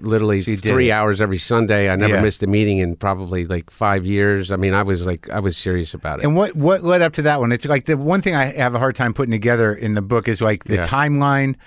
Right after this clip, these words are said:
Speaker 2: the cash,
Speaker 1: Yeah.
Speaker 2: the, uh,
Speaker 1: Yeah.
Speaker 2: yeah, and the bouncing around, like, you know,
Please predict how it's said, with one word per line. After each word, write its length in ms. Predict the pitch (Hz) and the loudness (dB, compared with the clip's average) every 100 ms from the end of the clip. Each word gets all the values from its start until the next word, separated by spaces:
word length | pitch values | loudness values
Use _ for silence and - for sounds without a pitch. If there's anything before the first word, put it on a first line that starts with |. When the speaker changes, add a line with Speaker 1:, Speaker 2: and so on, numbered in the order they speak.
| - - - | -20 -10 -6
Speaker 2:
the 80 | |
cash, 800 | - - 139 139 139 - - - - - | -4 -2 0 2 0 -2 -6 -8 -12 -8
Speaker 1:
Yeah. 160 | - - | 0 2
Speaker 2:
the, 140 | 139 | 2
uh, 120 | 143 147 - - | 2 -2 -6 -4
Speaker 1:
Yeah. 200 | 101 95 | -2 2
Speaker 2:
yeah, 120 | 135 | 0
and 100 | 131 | 0
the 60 | 123 | -2
bouncing 480 | 107 139 143 151 131 | 0 0 0 0 0
around, 420 | 123 131 131 131 | 2 2 2 2
like, 220 | 123 117 | 2 0
you 80 | 120 | 0
know, 120 | 107 | 0